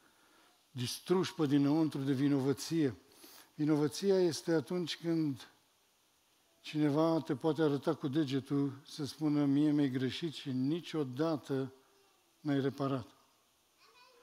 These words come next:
Vinovăția este viermele ăla dinăuntru nostru. Avem o familie în biserica noastră din New York. Eu am stat și pe la New York. Și,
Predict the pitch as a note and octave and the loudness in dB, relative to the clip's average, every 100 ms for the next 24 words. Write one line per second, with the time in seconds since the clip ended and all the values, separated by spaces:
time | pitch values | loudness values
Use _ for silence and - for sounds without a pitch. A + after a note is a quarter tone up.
0 | - - - - C#3+ C#3 C#3 - D#3+ D3+ | -20 -20 -20 -2 0 2 0 0 0 0
1 | - D#3+ C#3 C#3 E3+ D3 A#2+ D3+ D3 C#3+ | 0 -2 -2 -2 -10 -6 0 2 4 4
2 | D3+ D3 C#3 C3+ D3 C#3+ C3+ C#3+ D3 C3+ | 4 4 2 2 2 0 0 2 0 -2
3 | D#3+ D#3 - - - - - - - D#3+ | -8 -10 -12 -20 -20 -18 -18 -16 -6 -2
4 | B3+ A3+ - E3 E3+ D#3 D3+ C#3 C3+ B2+ | 0 0 0 0 0 2 2 2 0 0
5 | D#3 C#3 C#3+ D3 C#3 C#3+ C3+ C#3 C#3+ C#3 | -2 -2 0 0 0 -2 0 2 4 2
6 | B2+ A2 - _ _ _ - D#3 C3 - | 0 -4 -18 _ _ _ -12 -8 -8 -4
7 | C#3+ A2 C#3 B2+ B2+ A#2 - _ - - | -4 -2 -4 -2 -2 -4 -10 _ -20 -20
8 | - - - - D#3 C#3+ C#3+ | -20 -20 -16 -6 0 2 0